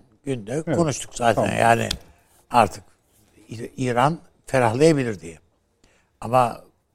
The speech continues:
Speaker 1: ferahlayabilir derken ne kadar ferahlayacak? O ayrı. Çin açısından bakarsan İran'ın istediği önce şu yirmi beş milyar dolarlık kısmını hemen gönderin. Acil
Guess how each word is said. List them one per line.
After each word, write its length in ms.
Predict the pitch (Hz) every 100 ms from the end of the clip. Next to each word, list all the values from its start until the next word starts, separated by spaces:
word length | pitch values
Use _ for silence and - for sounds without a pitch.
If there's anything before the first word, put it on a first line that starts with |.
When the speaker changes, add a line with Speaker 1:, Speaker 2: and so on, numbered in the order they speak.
| _
Speaker 1:
ferahlayabilir 1080 | - 135 123 101 123 127 113 104 123 139 98
derken 480 | 135 139 - 196 185
ne 80 | 190
kadar 380 | 185 135 104 - - _ _ _ _ _
ferahlayacak? 960 | - 113 95 107 101 - 175 208 - - _ _ _ _ _ _
O 140 | 143 165
ayrı. 440 | 185 175 147 - - _ _ _ _ _ _ _ _ _ _ _ _ -
Çin 200 | - 202
açısından 720 | 147 - 117 131 131 123 123
bakarsan 640 | 120 127 120 110 190 220 - 147
İran'ın 500 | 147 147 147 147 143
istediği 600 | 135 - 147 170 233 - _ _ _ _ -
önce 340 | 185 202 202
şu 300 | 185 214 202 - - -
yirmi 300 | 147 160 185
beş 220 | 202 -
milyar 460 | 160 147 139 127 123
dolarlık 520 | 135 127 123 120 -
kısmını 540 | 196 - 180 208 226 -
hemen 400 | 170 196 185 156
gönderin. 420 | 131 117 104 101 - _ _ _ _ _ _ _ _
Acil 420 | - 127 123 -